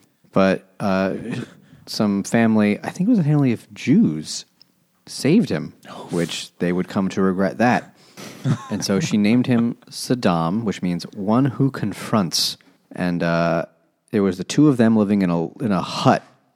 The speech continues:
Speaker 1: doing, you know, they were dirt poor. He wanted to, he, he wanted nothing more than to go to school and learn math and reading. And his mother said, "No, you have to be a farmer."
Speaker 2: <laughs>
Speaker 1: And then, uh, at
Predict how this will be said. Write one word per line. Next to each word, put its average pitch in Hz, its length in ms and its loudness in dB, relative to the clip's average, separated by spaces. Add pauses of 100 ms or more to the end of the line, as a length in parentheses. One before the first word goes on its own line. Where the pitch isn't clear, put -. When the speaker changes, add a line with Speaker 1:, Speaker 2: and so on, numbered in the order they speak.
(280)
Speaker 1:
doing, 90 460 -2
you - 120 -6
know, 82 100 -4
they 87 100 -4
were 80 140 -4 (160)
dirt 123 300 6
poor. 85 480 0 (240)
He - 200 4
wanted 147 240 8
to, 131 60 6
he, - 280 -4
he - 200 -2
wanted 139 480 2
nothing 127 400 -2
more 110 280 2
than 98 140 -2
to 87 100 -8
go 95 240 -2
to 104 80 -2
school - 640 -6 (480)
and 92 200 -4
learn 98 320 2
math 98 360 0
and 92 160 0
reading. 78 420 -4 (560)
And 107 140 -4
his 95 120 -2
mother 98 260 2
said, 87 400 -2
"No, 92 540 0
you 104 140 2
have 98 100 -4
to 101 40 -6
be 92 120 0
a 80 80 -4
farmer." 82 520 0 (360)
Speaker 2:
<laughs> 147 420 -6 (380)
Speaker 1:
And 98 300 2
then, 110 220 6
uh, 101 360 4
at 110 200 -2